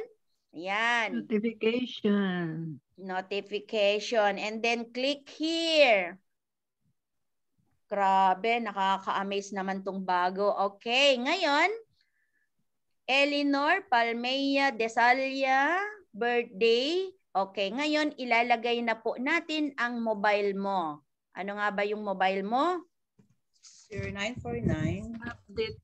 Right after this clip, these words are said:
Speaker 2: profile.
Speaker 1: Zero nine.
Speaker 3: Four nine.
Speaker 1: Opo.
Speaker 3: Three five five, ah, sige na,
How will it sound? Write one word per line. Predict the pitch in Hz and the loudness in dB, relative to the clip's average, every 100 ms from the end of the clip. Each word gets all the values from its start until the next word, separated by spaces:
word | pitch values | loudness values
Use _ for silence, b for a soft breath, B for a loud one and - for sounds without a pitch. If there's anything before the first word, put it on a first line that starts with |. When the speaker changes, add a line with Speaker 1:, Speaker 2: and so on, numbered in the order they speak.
| - | -6
Speaker 2:
profile. | 208 202 190 - 180 180 170 160 127 - | -2 -2 -4 -8 -6 -4 -4 -6 -8 -12
Speaker 1:
Zero | 214 202 277 285 302 | -4 2 4 4 4
nine. | 302 285 285 294 311 339 403 453 _ _ _ _ _ _ _ _ _ | 4 4 4 4 2 0 -4 -10 _ _ _ _ _ _ _ _ _
Speaker 3:
Four | - 202 202 | -6 -4 -2
nine. | 185 165 160 175 208 214 - - - - | -2 2 4 4 0 -4 -10 -2 -2 0
Speaker 1:
Opo. | 226 - 254 285 320 - _ _ _ _ _ _ _ - - _ _ _ _ _ _ _ _ _ _ | -4 2 4 4 2 -4 _ _ _ _ _ _ _ -20 -20 _ _ _ _ _ _ _ _ _ _
Speaker 3:
Three | 233 240 | 6 8
five | 233 208 208 - | 10 8 8 2
five, | - - - | 2 2 2
ah, | - 196 | 2 4
sige | 196 190 | 4 0
na, | 185 | -2